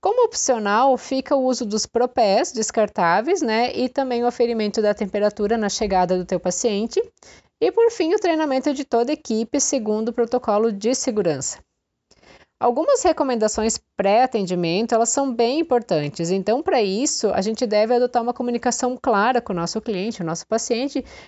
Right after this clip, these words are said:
criando, assim, uma atmosfera de confiança e mostrando a preocupação de toda a equipe com a saúde de todas as pessoas, né?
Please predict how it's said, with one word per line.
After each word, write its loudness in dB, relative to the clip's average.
criando, 2
assim, 0
uma 0
atmosfera -2
de -6
confiança 0
e 2
mostrando 0
a 2
preocupação 0
de 0
toda 2
a 2
equipe -2
com -4
a 0
saúde 0
de -4
todas 0
as 0
pessoas, 0
né? -4